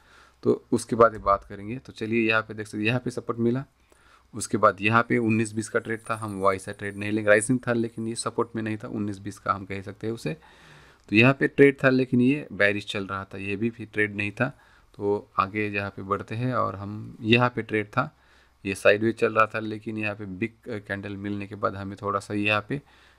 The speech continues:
सपोर्ट मिला था। तो यहाँ पे देखिए ऊपर नीचे, ऊपर नीचे होते गए, यहाँ पे, यहाँ पे तो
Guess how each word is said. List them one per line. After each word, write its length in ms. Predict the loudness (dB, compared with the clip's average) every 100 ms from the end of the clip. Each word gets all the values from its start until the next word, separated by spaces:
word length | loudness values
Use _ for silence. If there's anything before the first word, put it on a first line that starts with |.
| _
सपोर्ट 400 | -20 -16 -14 -12 -4
मिला 380 | -2 0 0 -2
था। 280 | -2 -6 -6 -4
तो 60 | -6
यहाँ 120 | -4
पे 100 | -4
देखिए 260 | -6 -6 -8 -8
ऊपर 300 | -6 -2 -2
नीचे, 260 | -4 -6
ऊपर 240 | -8 -8 -10
नीचे 220 | -8 -10
होते 260 | -12 -4
गए, 220 | 4 4 2 _ -20 -20 _ -6
यहाँ 180 | -4 -2
पे, 160 | 2 0 0 _ -6
यहाँ 140 | -6
पे 160 | -6 -6
तो 420 | 0 2 2 -2